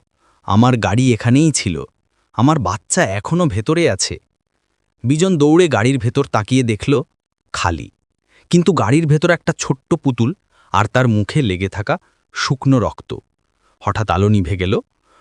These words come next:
ঘন অন্ধকারে চারদিক কেঁপে উঠল এক তীব্র চিৎকারে। "আমার বাচ্চা ফেরত দে!"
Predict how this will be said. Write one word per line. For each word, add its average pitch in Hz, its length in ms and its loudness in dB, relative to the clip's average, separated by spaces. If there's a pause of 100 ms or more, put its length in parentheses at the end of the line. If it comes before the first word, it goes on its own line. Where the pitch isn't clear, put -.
(140)
ঘন 139 280 2
অন্ধকারে 143 580 2
চারদিক 107 480 -2
কেঁপে 107 240 0
উঠল 107 400 0 (300)
এক - 260 -4
তীব্র 135 320 2
চিৎকারে। 73 520 -6 (520)
"আমার 240 320 6
বাচ্চা 240 460 2
ফেরত 240 340 4
দে!" 240 400 2